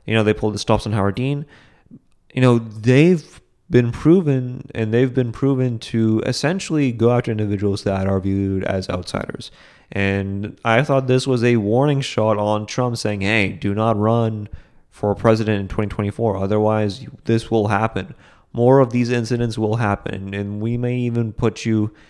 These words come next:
behind bars if that's the case." So I don't think that's, that will be happening anytime soon, but I do think that that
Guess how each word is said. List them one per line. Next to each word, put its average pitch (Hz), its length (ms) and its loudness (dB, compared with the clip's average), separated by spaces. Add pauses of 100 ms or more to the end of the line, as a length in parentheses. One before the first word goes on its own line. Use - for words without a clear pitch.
(600)
behind 107 360 2
bars 95 240 4
if 92 140 -2
that's 92 300 -4
the 107 100 -10
case." - 260 -12
So - 120 -14
I 120 120 4
don't 127 140 4
think 139 160 4
that's, 120 220 2
that 110 220 -2
will 110 160 2
be 104 560 -4
happening 156 600 -2
anytime 131 380 -4
soon, 156 260 -6
but 127 160 -2
I 104 80 -4
do 113 220 -2
think 117 220 -6
that 98 300 -8
that 104 440 -2